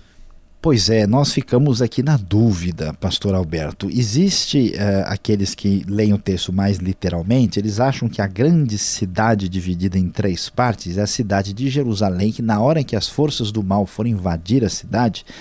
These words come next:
Deus então vai, eh, provocar esse grande terremoto com o seu julgamento caindo sobre todas as nações, com uma espécie de chuva de mega meteoros que vai atingir os inimigos.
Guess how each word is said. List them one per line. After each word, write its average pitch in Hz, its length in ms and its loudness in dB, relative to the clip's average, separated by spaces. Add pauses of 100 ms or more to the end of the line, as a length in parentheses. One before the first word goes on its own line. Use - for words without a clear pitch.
(360)
Deus 107 260 2
então 117 300 2
vai, 117 560 2
eh, 113 80 0
provocar 104 600 0
esse 98 200 -2
grande 95 360 0
terremoto 120 640 0
com 117 120 -2
o 104 60 0
seu 101 300 0
julgamento 113 840 0
caindo 101 380 0
sobre 92 300 -2
todas 92 340 -2
as 98 100 0
nações, 127 500 0
com 143 160 -6
uma 139 140 0
espécie 120 380 -2
de 123 120 -4
chuva 131 480 2 (480)
de 110 220 0
mega 120 540 2
meteoros 113 880 0
que - 100 -10
vai 101 220 0
atingir 107 440 -2
os 107 120 2
inimigos. 147 580 2